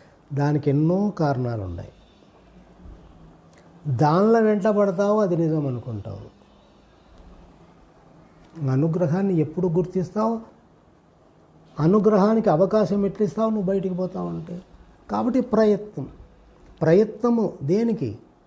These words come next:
దాని వెంట పడకుండా ఉండడానికి, అది లేకుండా చేసుకోవడానికి ప్రయత్నం,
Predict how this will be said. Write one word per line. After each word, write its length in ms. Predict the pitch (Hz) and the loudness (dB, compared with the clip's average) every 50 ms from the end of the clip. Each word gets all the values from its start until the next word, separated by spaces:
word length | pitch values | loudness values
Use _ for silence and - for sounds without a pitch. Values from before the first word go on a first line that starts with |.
| - _ - - - _ _ _ _ _ _ _ 131 | -20 _ -20 -20 -20 _ _ _ _ _ _ _ -6
దాని 440 | 113 123 131 123 135 160 180 185 175 | -2 0 0 2 2 2 4 4 4
వెంట 300 | 165 185 185 196 180 226 | 4 2 2 0 0 -2
పడకుండా 840 | 208 - - 135 117 107 117 165 160 165 226 240 233 226 226 208 | -4 -2 -4 -6 -4 -2 0 0 0 0 0 2 2 2 2 2
ఉండడానికి, 600 | 185 165 156 147 127 120 113 104 101 101 101 107 | 2 2 0 0 -2 -2 -4 -4 -6 -6 -8 -8
అది 380 | 104 101 107 110 127 143 175 190 | -8 -8 -8 -6 -2 0 2 2
లేకుండా 540 | 170 135 127 151 180 - 220 226 233 240 226 - 208 | 2 4 4 2 2 2 2 2 2 2 2 2 2
చేసుకోవడానికి 680 | 202 196 170 - - 175 170 165 165 170 196 226 220 | 2 0 0 0 0 0 2 2 2 2 2 0 0
ప్రయత్నం, 480 | 226 233 226 214 208 190 - - 147 - | 2 2 2 2 2 0 -2 -4 -8 -10